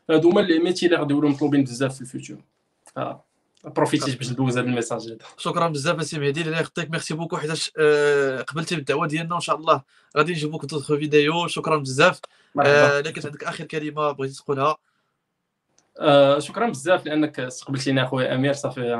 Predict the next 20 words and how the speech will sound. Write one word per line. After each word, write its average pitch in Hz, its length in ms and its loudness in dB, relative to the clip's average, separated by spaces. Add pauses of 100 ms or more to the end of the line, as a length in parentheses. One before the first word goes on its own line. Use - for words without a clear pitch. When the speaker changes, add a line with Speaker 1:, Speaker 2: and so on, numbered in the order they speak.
(360)
Speaker 1:
ان 131 100 -6
غران 135 180 2
بليزير. 131 320 2
انا 135 120 4
كنت 135 160 -2
مشبعك 135 440 -2
من 160 120 2
يامات، 156 520 6 (140)
آه، 139 200 -6
كومبوس 135 420 -8
فرانس 151 380 -4
ودوك 127 200 -16
لي 135 100 -2
فيديو 135 260 0
الاولين 131 380 2
اللي 139 120 -4
Speaker 2:
الله 147 120 -6
Speaker 1:
كانوا 135 200 0
Speaker 2:
يحفظك 127 160 -4
ليا. 120 140 -8